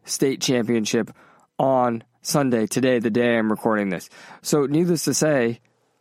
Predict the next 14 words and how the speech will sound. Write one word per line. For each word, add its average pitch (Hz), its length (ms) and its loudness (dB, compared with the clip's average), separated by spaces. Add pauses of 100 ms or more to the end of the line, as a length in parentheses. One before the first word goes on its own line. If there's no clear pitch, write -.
although 127 240 2
I've 110 100 0
already 113 220 2
said 160 260 0
it, 127 160 -2 (460)
I 135 200 2
am 127 480 2 (420)
exhausted. 107 880 -2 (300)
I 139 160 2
am 139 100 2
exhausted 127 560 0
because 165 640 0 (960)
it's - 240 -2
like, 131 200 0